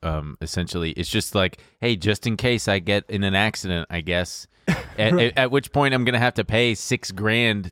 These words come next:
Speaker 1: t-, for my deductible anyhow. So hopefully I won't be that injured, but hopefully it'll be more than six grand. So
Speaker 2: Oh, yeah,
Speaker 1: I
Speaker 2: I
Speaker 1: get
Speaker 2: think
Speaker 1: my money's
Speaker 2: <laughs> I
Speaker 1: worth.
Speaker 2: think mine is six grand too.
Speaker 1: Jesus H.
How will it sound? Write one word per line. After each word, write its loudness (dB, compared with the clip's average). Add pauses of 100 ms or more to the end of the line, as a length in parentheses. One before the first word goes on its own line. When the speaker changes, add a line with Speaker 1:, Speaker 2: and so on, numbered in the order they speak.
Speaker 1:
t-, -20
for -6
my 2
deductible 0
anyhow. -2 (300)
So 0
hopefully 0 (680)
I 4
won't 2
be 2
that 4
injured, 0
but 0
hopefully -2
it'll -6
be -6
more 0
than -2
six -6
grand. -6
So 2
Speaker 2:
Oh, 6
yeah, 4
Speaker 1:
I 2
Speaker 2:
I 0
Speaker 1:
get 4
Speaker 2:
think 4
Speaker 1:
my 2
money's 0
Speaker 2:
<laughs> -8
I 0
Speaker 1:
worth. 0
Speaker 2:
think -2
mine 0
is -4
six -10
grand -8
too. -8
Speaker 1:
Jesus -2
H. -8